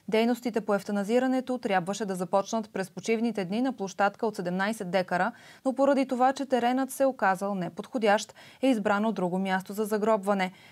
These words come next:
Площта е в размер на триста и петдесет декара и е държавна собственост,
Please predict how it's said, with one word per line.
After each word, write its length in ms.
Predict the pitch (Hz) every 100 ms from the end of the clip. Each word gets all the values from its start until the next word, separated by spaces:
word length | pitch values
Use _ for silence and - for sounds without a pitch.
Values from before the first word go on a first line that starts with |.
| -
Площта 340 | - 214 269 269
е 60 |
в 80 | 247
размер 340 | 240 220 247 254
на 160 | 220
триста 340 | 185 180 180 226
и 40 |
петдесет 460 | 214 202 226 226 196
декара 420 | 226 226 208 233
и 60 |
е 60 | 247
държавна 440 | 208 208 220 202
собственост, 680 | 175 165 - - 180 262 -